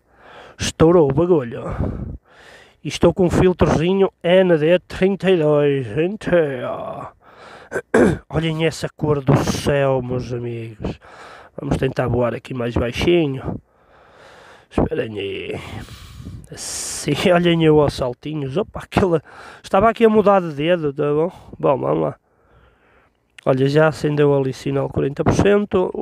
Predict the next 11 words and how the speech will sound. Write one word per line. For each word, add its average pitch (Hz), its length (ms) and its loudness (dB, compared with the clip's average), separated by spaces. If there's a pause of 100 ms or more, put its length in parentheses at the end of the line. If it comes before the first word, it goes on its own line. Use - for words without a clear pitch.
Este 226 200 -2
cabozinho 196 560 2
tem 190 200 0
uma 185 160 0
coisa 165 300 2
boa 156 300 4
que - 140 -10
dá, 151 300 0 (1700)
dá 143 220 2
as 139 220 -2
indicações 135 1200 -4